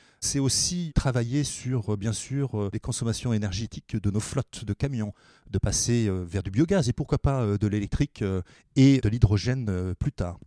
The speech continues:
Et puis enfin, de travailler sur l'autoconsommation de nos plateformes. Faire en sorte que demain, nous puissions, au travers de production énergétique,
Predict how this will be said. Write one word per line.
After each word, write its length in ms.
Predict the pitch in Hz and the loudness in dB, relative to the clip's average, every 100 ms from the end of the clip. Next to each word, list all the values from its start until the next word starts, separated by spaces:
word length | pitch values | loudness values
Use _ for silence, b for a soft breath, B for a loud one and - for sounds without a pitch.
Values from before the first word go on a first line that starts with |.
| _ b b b b b | _ b b b b b
Et 80 | - | 6
puis 200 | - 175 | 6 4
enfin, 500 | - 139 175 185 - | 2 0 0 -2 -4
de 80 | 117 | -4
travailler 500 | - 123 104 120 147 | -2 -4 -2 -2 -4
sur 560 | - - 135 139 120 113 | -8 -8 -6 -4 -6 -4
l'autoconsommation 880 | 139 160 143 127 120 101 - 131 | -2 0 -2 -4 -4 -4 -4 -6
de 100 | 127 | -4
nos 80 | 110 | -4
plateformes. 400 | - - - 90 - b b b b | -6 -10 -12 -18 -20 b b b b
Faire 220 | - 170 | 0 2
en 80 | 143 | 2
sorte 460 | - 175 - - 123 | 0 0 0 -4 -8
que 340 | - 151 147 135 | -4 0 0 2
demain, 420 | 123 131 110 131 165 | 4 6 4 0 0
nous 160 | 120 | -2
puissions, 480 | - - - 113 151 | -4 -6 -2 0 -2
au 40 | - | -2
travers 240 | 107 110 | 0 0
de 80 | 98 | 2
production 440 | - 170 - 143 | 0 -2 -4 -4
énergétique, 640 | 113 95 90 - 143 - | -2 0 -2 -4 -8 -8